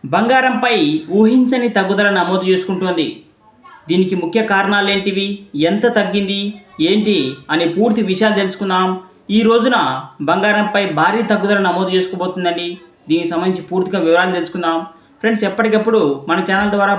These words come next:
బంగారానికి సంబంధించి వచ్చినటువంటి లేటెస్ట్ వివరాలు మిస్ అవ్వకుండా తెలుసుకునేందుకోసం ఈ వీడియో లైక్ చేయండి ఫ్రెండ్స్. దాంతోపాటు కింద సబ్స్క్రైబ్ చేసుకోండి. ప్రతిరోజు బంగారానికి సంబంధించి లేటెస్ట్ వివరాలు మీకు వీడియోలో చెప్తూ ఉంటాము.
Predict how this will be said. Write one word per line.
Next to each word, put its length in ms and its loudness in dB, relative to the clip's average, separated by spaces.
బంగారానికి 440 0
సంబంధించి 280 -2
వచ్చినటువంటి 460 -4
లేటెస్ట్ 420 0
వివరాలు 360 2
మిస్ 180 -4
అవ్వకుండా 360 2
తెలుసుకునేందుకోసం 680 -2
ఈ 140 -8
వీడియో 180 2
లైక్ 180 -2
చేయండి 240 -2
ఫ్రెండ్స్. 220 -2
దాంతోపాటు 480 2
కింద 120 -4
సబ్స్క్రైబ్ 400 -4
చేసుకోండి. 360 -2
ప్రతిరోజు 560 2
బంగారానికి 560 2
సంబంధించి 440 -4
లేటెస్ట్ 440 2
వివరాలు 420 2
మీకు 240 -2
వీడియోలో 280 2
చెప్తూ 300 -4
ఉంటాము. 280 0